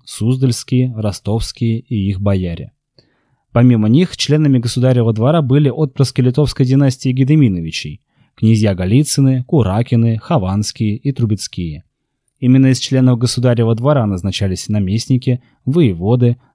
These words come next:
дворецкие, послы, их помощники и подчинённые. Они же служили и на придворных должностях кравчих, постельничьих, спальников. Менее знатные слуги великого государя несли охрану дворца,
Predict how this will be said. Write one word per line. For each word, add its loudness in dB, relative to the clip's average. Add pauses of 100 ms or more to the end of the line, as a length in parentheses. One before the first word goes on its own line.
дворецкие, -2
послы, -2 (280)
их -2
помощники 0
и 2
подчинённые. -2 (240)
Они 4
же 0
служили 2
и -2
на 2
придворных 0
должностях -2
кравчих, -4
постельничьих, -2
спальников. -6 (880)
Менее 4
знатные 0
слуги -2
великого 0
государя 0 (240)
несли 0
охрану 2
дворца, -4